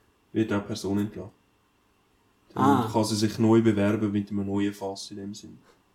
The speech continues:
Speaker 1: Also
Speaker 2: Ja.
Speaker 1: Person
Speaker 2: Ja.
Speaker 1: und Fass sind gebunden und ja, die Person verdient den Lohn.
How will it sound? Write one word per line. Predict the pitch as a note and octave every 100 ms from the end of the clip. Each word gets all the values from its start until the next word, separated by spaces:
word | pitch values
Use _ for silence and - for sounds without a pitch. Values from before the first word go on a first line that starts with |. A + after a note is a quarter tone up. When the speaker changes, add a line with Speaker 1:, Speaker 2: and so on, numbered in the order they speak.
| _
Speaker 1:
Also | G#2 G2+
Speaker 2:
Ja. | F#2+ - - -
Speaker 1:
Person | A2+ A#2 A2+
Speaker 2:
Ja. |
Speaker 1:
und | A2
Fass | G#2 G2+
sind | G#2 G2+
gebunden | G#2 G#2+ G#2
und | G2+ G2+ -
ja, | G2+ F#2+ G#2+ G#2+
die | A2 - _ _ -
Person | G2+ - G#2+ A#2+
verdient | G#2+ A2 A2
den | G#2
Lohn. | G#2 A2+